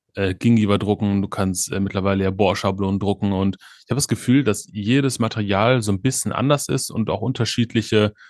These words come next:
ähm, ja, Herangehensweisen um, äh, benötigt, um ein, ein gewisses Qualitäts-,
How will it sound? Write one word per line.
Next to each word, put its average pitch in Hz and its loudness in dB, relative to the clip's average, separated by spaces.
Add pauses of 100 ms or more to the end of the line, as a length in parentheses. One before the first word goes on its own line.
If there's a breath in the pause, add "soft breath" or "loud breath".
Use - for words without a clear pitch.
(420 loud breath)
ähm, 95 -4
ja, 101 2
Herangehensweisen 113 2
um, - -4
äh, 113 -6
benötigt, 110 0
um 104 -4
ein, 101 0 (160)
ein 104 0
gewisses 113 -4
Qualitäts-, - 0